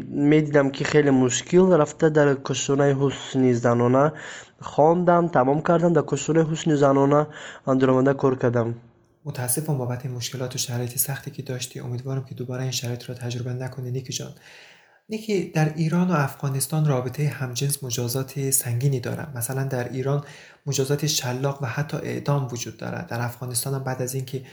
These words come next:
Speaker 2: اه، طالبان قدرت به دست گرفتن، مجازات سنگسار و یا، اه، خراب شدن دیوار بر سر، اه، همجنسگرایان وجود داره. در تاجیکستان چطور است؟ آیا در تاجیکستان هم برای رابطه دو همجنس مجازاتی وجود داره؟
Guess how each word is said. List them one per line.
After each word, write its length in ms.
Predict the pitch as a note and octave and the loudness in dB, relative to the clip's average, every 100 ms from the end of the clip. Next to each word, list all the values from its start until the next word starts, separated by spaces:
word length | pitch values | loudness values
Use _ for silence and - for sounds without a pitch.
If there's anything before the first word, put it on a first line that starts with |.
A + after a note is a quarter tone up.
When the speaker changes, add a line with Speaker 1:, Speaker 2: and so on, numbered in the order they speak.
| - - _ | -20 -20 _
Speaker 2:
اه، 120 | B2+ A#2 | -8 -8
طالبان 520 | - C3+ C3 D3 D#3+ | -4 -2 0 2 2
قدرت 300 | C#3 A#2+ A#2 | 0 -2 -4
به 80 | A#2+ | -4
دست 320 | A#2+ A2+ - | -4 -4 -4
گرفتن، 360 | B2 A#2+ C#3+ C3 | -6 -6 -6 -4
مجازات 440 | B2 B2 B2+ C3+ | -4 -4 -4 -2
سنگسار 680 | C#3 - A#2+ A#2+ - C3+ B2+ | 0 0 -2 -2 -2 -2 -2
و 80 | B2 | -2
یا، 240 | B2 B2 A#2+ - - - | -2 -2 -6 -14 -20 -10
اه، 140 | A#2+ A2+ | -4 -4
خراب 300 | - B2 A#2 | -2 -2 -2
شدن 320 | - D3 C#3 | -2 -2 -2
دیوار 400 | C3 C3 C#3+ C#3 | -2 -2 0 0
بر 160 | A#2 | 0
سر، 340 | A#2 B2 A#2+ A#2+ - - _ | 0 -2 -2 -4 -8 -20 _
اه، 120 | B2 | -6
همجنسگرایان 920 | A#2 A2 A2 C#3 B2 B2 A2+ B2 B2+ B2 | -4 -2 -2 -2 -2 -4 -2 -4 -4 -8
وجود 200 | A#2+ C3 | -10 -8
داره. 200 | C3 - - - - _ - | -8 -10 -14 -20 -20 _ -6
در 120 | F#3+ | -6
تاجیکستان 600 | F3+ F#3+ E3+ F3 - G3+ | -2 -2 -2 -4 -4 -4
چطور 320 | - C3+ B2 | -4 -4 -2
است؟ 280 | A#2+ A2 - | 0 0 -2
آیا 340 | A#2 - D#3+ | -6 -2 -2
در 160 | D#3 C#3 | 0 0
تاجیکستان 580 | C3 B2 B2+ B2+ - D3+ | -2 -6 -4 -4 0 0
هم 100 | C3+ | 0
برای 280 | A#2+ B2 A#2+ | 0 -2 0
رابطه 320 | A#2 A#2+ B2 | -2 -4 -8
دو 140 | B2 | -6
همجنس 600 | A2+ B2 B2 D3 C3+ - | -6 -6 -4 -4 -2 -6
مجازاتی 420 | B2+ C3 C3 D3 | -4 -4 -4 -4
وجود 300 | C3+ C3+ D#3+ | -4 -4 -6
داره؟ 240 | D3+ A#2 | -6 -8